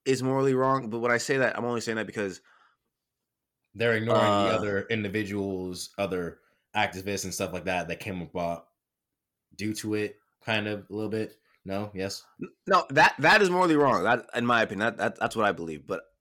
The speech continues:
Speaker 1: uh, what I, what I was saying is, like, uh, in most cultures, you would say, uh, killing someone is morally wrong, right? Like, majority would say that.
Speaker 2: Yeah.
Speaker 1: I think context matters,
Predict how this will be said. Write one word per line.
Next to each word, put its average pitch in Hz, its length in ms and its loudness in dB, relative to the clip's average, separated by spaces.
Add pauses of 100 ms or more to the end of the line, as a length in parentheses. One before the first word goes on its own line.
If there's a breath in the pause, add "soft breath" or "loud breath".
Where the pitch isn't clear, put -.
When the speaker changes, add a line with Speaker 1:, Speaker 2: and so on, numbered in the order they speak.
(140)
Speaker 1:
uh, 92 340 -2
what 107 140 0
I, 120 140 4
what 110 200 -4
I 113 80 2
was 131 120 0
saying 135 240 2
is, 113 120 -2
like, 95 240 -2 (300 loud breath)
uh, 135 220 6
in 131 160 2
most 147 220 4
cultures, 120 640 -2 (560)
you 123 140 -2
would 120 120 -2
say, 113 400 2 (380)
uh, 90 300 -2 (220)
killing 123 260 -2
someone 107 320 -2
is 92 120 -4
morally 101 340 -2
wrong, 90 540 -2 (260)
right? 107 320 0
Like, 90 220 -8 (340)
majority 110 340 0
would 110 120 -4
say 117 120 0
that. 123 280 -2 (480)
Speaker 2:
Yeah. 113 220 -4 (2000 soft breath)
Speaker 1:
I 135 140 4
think 170 440 0
context 151 500 2
matters, 131 600 0